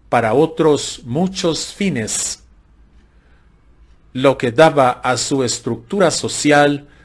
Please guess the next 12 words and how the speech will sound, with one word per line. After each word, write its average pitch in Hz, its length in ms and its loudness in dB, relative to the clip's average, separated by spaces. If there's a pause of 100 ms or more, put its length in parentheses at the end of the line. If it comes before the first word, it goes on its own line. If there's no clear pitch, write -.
(120)
su - 360 -4
peculiar 143 800 0
carácter 170 760 0
era 165 300 2
que 117 220 -4
en 110 120 -6
Alemania 131 680 -2 (340)
se - 320 2
organizaba 143 880 2
deliberadamente, 123 1200 0 (760)
desde 127 380 4
arriba 120 680 -2